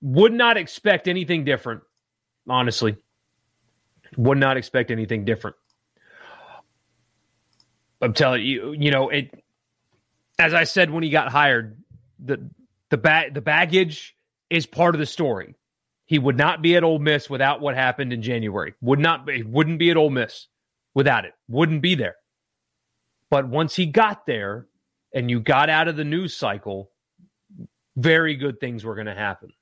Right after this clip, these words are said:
And you're already seeing the fruits of that. Auburn and Vandy embarrassed the most, especially Auburn. John Cohen looking real popular right now. Oh, just wait until they give Tennessee the host instead of Auburn for the Super Regional.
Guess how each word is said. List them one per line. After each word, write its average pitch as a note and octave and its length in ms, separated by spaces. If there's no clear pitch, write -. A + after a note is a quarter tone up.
And A#2 160
you're A#2 160
already G#2+ 200
seeing G2+ 280
the F#2+ 80
fruits G#2 300
of E2+ 100
that. F2 160
Auburn D#3+ 300
and C3 100
Vandy D#3 280
embarrassed C#3 520
the C#3+ 80
most, C#3 360
especially B2+ 420
Auburn. D3 280
John C3+ 220
Cohen B2 260
looking C3 240
real C3+ 260
popular D#3+ 520
right D#3+ 260
now. E3+ 280
Oh, G3+ 260
just F3+ 280
wait F#3+ 340
until F3 220
they D#3 140
give D3 380
Tennessee E3+ 760
the D3+ 160
host D3+ 340
instead C#3+ 340
of A#2+ 200
Auburn C3 380
for A2 100
the A2 60
Super B2+ 280
Regional. A#2 400